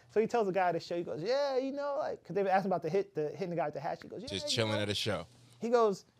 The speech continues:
Speaker 1: "So we were smoking and the guy starts flipping out, like, 'Yeah, I bet you I can do anything and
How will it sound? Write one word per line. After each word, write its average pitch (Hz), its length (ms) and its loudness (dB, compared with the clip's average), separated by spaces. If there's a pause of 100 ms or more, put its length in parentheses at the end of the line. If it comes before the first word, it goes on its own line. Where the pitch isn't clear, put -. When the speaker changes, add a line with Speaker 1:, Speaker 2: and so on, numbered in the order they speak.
(220)
Speaker 1:
"So 240 180 4
we 240 200 6
were 240 80 4
smoking 226 400 8
and 202 100 2
the 175 60 2
guy 214 280 8
starts 208 300 2
flipping 226 360 4
out, 240 240 6
like, 185 160 4
'Yeah, 254 240 6
I - 20 8
bet 226 200 12
you 254 60 8
I 214 60 10
can 220 100 6
do 196 140 10
anything 208 400 8
and 165 240 -12